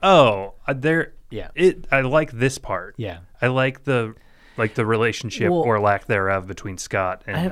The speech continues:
Speaker 2: I, I'm guessing, especially
Speaker 1: uh,
Speaker 2: since you s-,
Speaker 1: Mike.
Speaker 2: you said that he set it on the shelf for, like, ten years or something, it's not the same movie. It's several different ideas put together with this thread of, uh,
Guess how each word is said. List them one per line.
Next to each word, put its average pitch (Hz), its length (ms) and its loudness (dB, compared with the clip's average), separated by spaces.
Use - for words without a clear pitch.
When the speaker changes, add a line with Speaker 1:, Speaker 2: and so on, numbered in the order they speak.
Speaker 2:
I, 151 60 -6
I'm 160 100 -4
guessing, 196 380 -4
especially - 380 -6
Speaker 1:
uh, - 20 -6
Speaker 2:
since 139 220 -6
you 98 60 -4
s-, 92 60 -4
Speaker 1:
Mike. - 260 -14
Speaker 2:
you 147 120 -6
said 135 260 -4
that 127 80 -8
he 117 80 -8
set 139 220 -6
it 131 100 -4
on 120 140 -6
the 110 100 -8
shelf 117 320 -6
for, - 140 -12
like, 95 200 -10
ten 107 260 -10
years 113 260 -8
or 98 40 -14
something, 98 480 -16
it's 147 320 -6
not 143 360 -2
the 127 80 -6
same 110 480 -8
movie. 110 500 -10
It's - 300 -12
several 120 420 -6
different 110 320 -10
ideas 101 640 -10
put - 260 -10
together 98 720 -10
with 117 260 -12
this 107 280 -10
thread 104 420 -10
of, 95 520 -12
uh, 104 400 -14